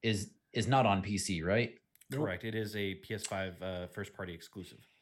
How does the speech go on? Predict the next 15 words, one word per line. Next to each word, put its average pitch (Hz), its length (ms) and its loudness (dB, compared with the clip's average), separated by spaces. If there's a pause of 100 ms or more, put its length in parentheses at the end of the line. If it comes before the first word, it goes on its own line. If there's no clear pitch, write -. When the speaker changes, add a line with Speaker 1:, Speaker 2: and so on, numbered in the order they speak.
Speaker 1:
Yeah, 85 420 2
so 92 300 2
Ratchet 151 400 4
and 143 140 2
Clank 113 280 2
and 101 140 2
Metroid 101 340 0
Dread 98 320 2
are 98 340 2
the 98 300 -2
only 107 480 2
two 95 360 0
that 92 280 4
are 87 240 2
exclusive 101 1160 0